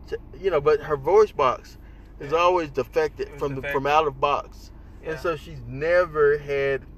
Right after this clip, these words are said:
Speaker 1: that pristine, you know, so she's been, she never has been loved. She's never been
Speaker 2: Never.
Speaker 1: anyone's doll. Uh,
Speaker 2: Oh.
Speaker 1: and because she's been deformed, and so she's just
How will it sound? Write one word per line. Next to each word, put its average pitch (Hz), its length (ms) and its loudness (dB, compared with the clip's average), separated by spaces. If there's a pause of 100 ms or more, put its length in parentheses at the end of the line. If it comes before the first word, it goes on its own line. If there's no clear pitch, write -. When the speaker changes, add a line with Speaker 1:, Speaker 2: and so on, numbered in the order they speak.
Speaker 1:
that 143 340 0 (920)
pristine, 147 680 -6 (280)
you 165 120 -8
know, 127 120 -2
so 139 160 -4
she's 165 200 -12
been, 151 360 -4 (360)
she 143 120 -12
never 165 420 4
has 147 280 0
been 123 320 -6
loved. 110 260 -2
She's 131 140 -16
never 151 260 -4
been 135 200 -2
Speaker 2:
Never. 123 100 -12
Speaker 1:
anyone's 165 440 -4
doll. 104 320 -2 (500)
Uh, 123 420 2
Speaker 2:
Oh. - 60 -12 (120)
Speaker 1:
and 123 200 -10
because 143 300 -4
she's 143 120 -18
been 139 160 -6
deformed, 127 500 -6
and 123 140 -12
so 123 260 0
she's 139 240 -14
just 139 220 -12